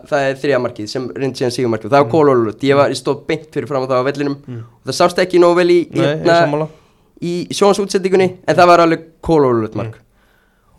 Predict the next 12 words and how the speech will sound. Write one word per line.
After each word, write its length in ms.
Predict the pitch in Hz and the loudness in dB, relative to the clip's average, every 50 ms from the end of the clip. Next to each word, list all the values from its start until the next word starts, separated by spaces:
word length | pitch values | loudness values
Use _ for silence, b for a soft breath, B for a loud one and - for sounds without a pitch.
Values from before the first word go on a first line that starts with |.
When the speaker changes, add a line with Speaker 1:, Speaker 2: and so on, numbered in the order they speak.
| _ _ - | _ _ -8
Speaker 1:
Og 60 | 131 | -2
síðan 280 | - 165 170 165 160 160 | 0 2 4 4 4 4
er 60 | 156 | 4
þetta, 400 | 151 147 143 147 143 139 131 - | 2 2 2 2 2 2 2 0
núna 280 | 147 156 147 139 135 127 | -2 -2 -2 -2 -2 -2
þetta 120 | 120 135 | -4 -4
mark 180 | 127 123 - - | -4 -6 -6 -4
hjá 120 | - 131 120 120 | -4 -2 0 0
Atla. 340 | 127 123 - - 101 107 117 - - | 0 -2 -4 -8 -12 -12 -12 -14 -14
Speaker 2:
Mm. 240 | 139 123 117 117 120 | -12 -12 -12 -8 -6
Speaker 1:
Þetta 40 | 147 | -4
eru, 180 | 139 139 135 | -2 0 0